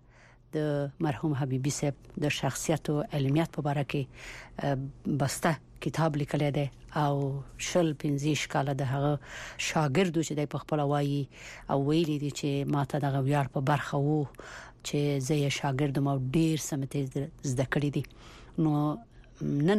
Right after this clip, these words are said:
موږ خوشحاله یو چې، ا، نن بیا هم رفیع صاحب د خپرونې میلمه دی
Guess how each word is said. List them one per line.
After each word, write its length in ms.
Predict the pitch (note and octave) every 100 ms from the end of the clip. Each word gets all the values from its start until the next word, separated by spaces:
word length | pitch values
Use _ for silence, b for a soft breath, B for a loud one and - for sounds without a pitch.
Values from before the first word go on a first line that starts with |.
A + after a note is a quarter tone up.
| F#3+
موږ 160 | F#3
خوشحاله 400 | F#3 E3 F#3+ F3
یو 140 | F3 F3
چې، 280 | - F3 D#3+ B B B B C3+
ا، 240 | C#3 C#3 C#3 -
نن 360 | - D3+ F3+ F#3 F3
بیا 320 | F3+ C#3+ E3 C#3+ D#3
هم 340 | G3 F3+ D3+ B B -
رفیع 240 | D3+ - D3
صاحب 200 | D#3+ C3+
د 80 |
خپرونې 440 | C#3 C#3+ C#3+ D3 C#3+ C#3+
میلمه 240 | C#3 D3+
دی 160 | D3